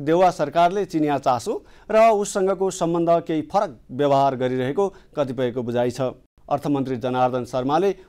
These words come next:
ऊर्जा मन्त्री हुँदा हतार हतार चिनिया कम्पनी चाइना कचौपा ग्रुप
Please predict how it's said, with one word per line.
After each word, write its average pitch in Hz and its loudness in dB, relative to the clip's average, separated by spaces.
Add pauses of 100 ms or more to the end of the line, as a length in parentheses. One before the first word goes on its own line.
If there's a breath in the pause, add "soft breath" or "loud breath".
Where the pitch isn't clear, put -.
ऊर्जा 185 0
मन्त्री 175 -2
हुँदा 196 0
हतार 190 0
हतार 170 0
चिनिया 175 0
कम्पनी 165 -2 (340 loud breath)
चाइना 156 0
कचौपा 147 -2
ग्रुप 139 -4